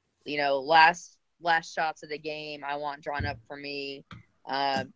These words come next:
you know, it kinda goes back to what we talked about at the beginning, like, there's a little bit of a sense of entitlement. Um, and so it wouldn't shock me at all for that to be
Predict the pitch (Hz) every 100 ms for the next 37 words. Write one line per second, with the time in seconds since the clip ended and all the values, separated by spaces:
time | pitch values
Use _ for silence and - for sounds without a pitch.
0 | - 190 202 202 233 202 202 185 180 202
1 | 170 160 165 165 175 160 156 - - 160
2 | 156 165 170 160 147 151 151 156 160 160
3 | 151 - - 156 156 147 143 - - 165
4 | 160 139 139 139 - _ _ _ _ _
5 | _ _ _ _ - 147 147 151 151 160
6 | 185 190 185 139 170 156 - 147 147 156
7 | 143 - 147 139 - 151 143 139